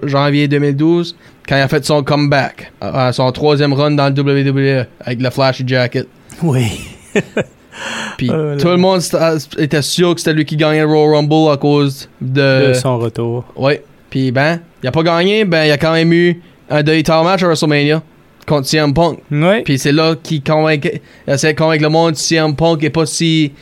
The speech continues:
Speaker 1: straight edge que ça avec la drogue, alcool puis tobacco, nicotine, whatever,
Speaker 2: Ah
Speaker 1: t'appelles
Speaker 2: ouais.
Speaker 1: ça. Puis ça a même devenu personnel au moins, au point qu'il nommait les membres de famille à Punk qui étaient dans ces affaires-là. So là, ben,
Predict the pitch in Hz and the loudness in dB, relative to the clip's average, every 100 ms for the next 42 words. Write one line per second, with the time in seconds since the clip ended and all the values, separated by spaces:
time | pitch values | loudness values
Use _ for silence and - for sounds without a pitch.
0 | - - - - - 165 156 160 151 151 | -20 -20 -10 -4 0 2 2 2 0 -2
1 | 170 160 147 143 147 151 147 139 147 139 | 0 2 2 2 0 0 -2 -2 -2 0
2 | 151 156 151 143 139 135 - 151 139 - | 0 0 0 -2 0 0 0 -2 -2 -12
3 | - - - - 143 135 147 143 131 131 | -20 -20 -20 -4 -2 0 0 2 2 2
4 | 131 135 135 139 139 127 - - - - | 2 0 0 2 0 -2 -6 -20 -10 -4
5 | 131 123 120 117 113 113 _ - _ - | -2 0 0 -2 -4 -8 _ -20 _ -2
6 | 123 139 143 147 139 139 143 147 139 151 | 0 2 2 0 0 0 2 0 0 0
7 | 156 147 147 147 139 135 151 135 143 139 | 2 2 2 0 -2 -2 -2 0 0 2
8 | 135 - - - 127 - - 143 139 139 | 0 -2 -10 -14 -14 -14 -8 -4 -2 0
9 | 139 139 147 147 139 139 139 147 143 147 | 2 2 2 2 2 2 2 0 0 0
10 | 151 151 135 165 151 143 135 131 127 120 | 2 0 2 0 0 -2 0 2 0 0
11 | 131 123 123 123 120 120 - _ _ _ | -2 0 0 0 0 -4 -8 _ _ _
12 | - - 123 117 117 113 117 123 151 151 | -16 -8 -4 -2 -2 -2 -2 0 2 2
13 | 143 135 131 | 2 2 0